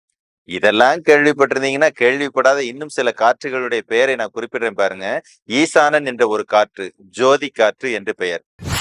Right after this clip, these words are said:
பித்ரு தோஷம் இருக்குது, அந்த தோஷத்தை விலக்கி ஆகணும். பலரும் சொல்றது அனுபவிச்சுதான் ஆகணும், கர்ம கணக்கு அனுபவிச்சுதான் ஆகணும். ஆனா, கர்ம கணக்கு ஒரு இடத்தில் தர்ப்பணம் செய்யும் பொழுது அது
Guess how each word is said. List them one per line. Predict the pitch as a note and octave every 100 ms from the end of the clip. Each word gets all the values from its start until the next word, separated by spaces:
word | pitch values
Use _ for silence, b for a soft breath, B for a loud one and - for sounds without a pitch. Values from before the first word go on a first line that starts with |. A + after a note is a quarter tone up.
| - -
பித்ரு | D3+ E3+ - A3+
தோஷம் | F#3+ E3+ D3+
இருக்குது, | C3 C3 C3 B2 A#2 A#2+ _ _ _ _ _
அந்த | B2+ C3+ G#2
தோஷத்தை | D3+ G3 F3+ D#3+ D3+
விலக்கி | A#2+ D#3 - D3+
ஆகணும். | B2 A2+ G#2 - _
பலரும் | - C3 D#3+ F3+
சொல்றது | - B2+ D3 D3
அனுபவிச்சுதான் | A#2+ C3+ B2+ B2 C#3
ஆகணும், | A#2 A2 A2 _ _ _
கர்ம | A#2+ C3+ D3+
கணக்கு | B2+ B2 A#2 D3+ A2+
அனுபவிச்சுதான் | A#2+ C3+ B2 B2
ஆகணும். | B2+ A2 G#2+ - _
ஆனா, | G#2 G#2+ G#2 A2+ C#3+ - _ -
கர்ம | A#2 D3 D#3+
கணக்கு | - C3+ C3 B2
ஒரு | G#2+ A#2+ B2
இடத்தில் | B2+ C#3 - C#3+ G#2
தர்ப்பணம் | A2+ - C#3 B2+
செய்யும் | - A2+ A2
பொழுது | G#2 A2 A#2
அது | G#2